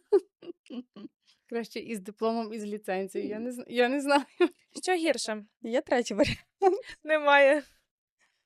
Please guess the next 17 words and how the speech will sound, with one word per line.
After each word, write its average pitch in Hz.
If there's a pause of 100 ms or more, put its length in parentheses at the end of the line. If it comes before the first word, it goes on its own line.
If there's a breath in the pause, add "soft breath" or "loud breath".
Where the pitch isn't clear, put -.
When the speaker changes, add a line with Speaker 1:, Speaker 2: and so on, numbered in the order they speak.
(120)
Speaker 1:
Напевно, 233
тоді 226
Speaker 3:
Приміщення. 233
Speaker 1:
приміщення 226
без 185
ліцензії. 202 (800)
Ну, 214 (220)
я 202
Speaker 3:
Ну, 180
Speaker 1:
думаю, 220
що 233
Speaker 3:
лікар, 220
Speaker 1:
так. 196
Speaker 3:
е, 208
лікар 214
без 196
диплому, 196